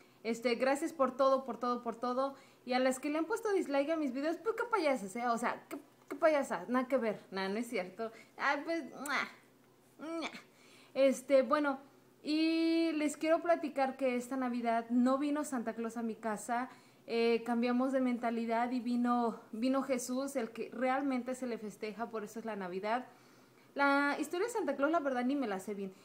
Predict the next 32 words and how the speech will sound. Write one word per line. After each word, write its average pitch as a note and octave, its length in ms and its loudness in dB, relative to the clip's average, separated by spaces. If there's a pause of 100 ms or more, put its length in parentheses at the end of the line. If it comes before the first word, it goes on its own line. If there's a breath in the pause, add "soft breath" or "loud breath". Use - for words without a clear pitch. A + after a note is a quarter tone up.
(120 loud breath)
y C#4+ 140 6
ni D4+ 140 8
me C#4+ 100 6
interesa C4 520 4
saberla, G3 460 -2
o G3 80 -2
sea, G#3 480 -2 (720 soft breath)
dale D4 260 2
el F4+ 140 -2
crédito, C#4 480 4
"Oh, F4 80 0
te G#4 80 -4
va F#4 80 2
a F4+ 60 0
traer F4 200 -2
regalos D#4+ 320 -2
Santa A#3 240 -4
Claus", A#3+ 260 -4
o B3+ 80 -6
sea, A3 440 -2 (480)
no, D#4 180 -2
no, E4+ 140 0
no, C#4+ 200 0 (400 loud breath)
no E4 140 2
me A#4 240 0
gusta E4+ 400 0 (100)
porque, C4+ 680 0 (1000)
pues, B3 200 -4
alguien, C4+ 360 0
es - 160 0
alguien D#4 380 -2
que, A3+ 640 0